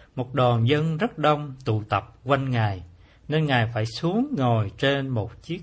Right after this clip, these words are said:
thuyền đậu dưới nước, còn cả đám đông ở trên bờ. Ngài dùng ngụ ngôn dạy họ nhiều điều. Trong lúc dạy,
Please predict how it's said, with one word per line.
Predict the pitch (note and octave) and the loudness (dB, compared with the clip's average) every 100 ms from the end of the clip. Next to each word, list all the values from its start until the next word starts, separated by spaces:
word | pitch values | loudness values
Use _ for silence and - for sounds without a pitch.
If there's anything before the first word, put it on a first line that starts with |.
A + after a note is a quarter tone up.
| - | -6
thuyền | B2 A#2 G2 - - - | 0 0 0 -6 -16 -4
đậu | A2+ F#2+ F#2 - - | -2 -2 -4 -10 -6
dưới | B2+ | -4
nước, | C#3 D3 - - - - _ - | -2 -4 -4 -12 -20 -20 _ -6
còn | A#2+ A2+ | -2 2
cả | A2+ A#2 E3 | 4 4 2
đám | E3+ G#3+ | -2 2
đông | D#3+ D3+ C#3 - - | 4 4 -2 -12 -10
ở | A2 G2+ A2 D#3 | -6 -4 -6 -8
trên | - C3 A#2 | -4 -2 0
bờ. | A2 G2 E2 - - _ - - - _ - | -2 -4 -10 -20 -20 _ -20 -20 -20 _ -4
Ngài | C3+ C3+ | 0 4
dùng | C#3 C3+ | 4 4
ngụ | B2+ A#2 | 4 2
ngôn | C3 E3 E3 E3 D#3 | 2 4 4 2 0
dạy | A#2+ A2 A#2 | 2 4 4
họ | A2 G#2 G#2+ | 0 0 0
nhiều | B2+ B2+ | 2 2
điều. | A#2 A2+ G#2 - - - - - - - | 4 4 2 -4 -16 -20 -20 -20 -8 -2
Trong | C3 C3 | 0 0
lúc | D3 - | -4 0
dạy, | A2+ G2 F#2+ | 0 0 -4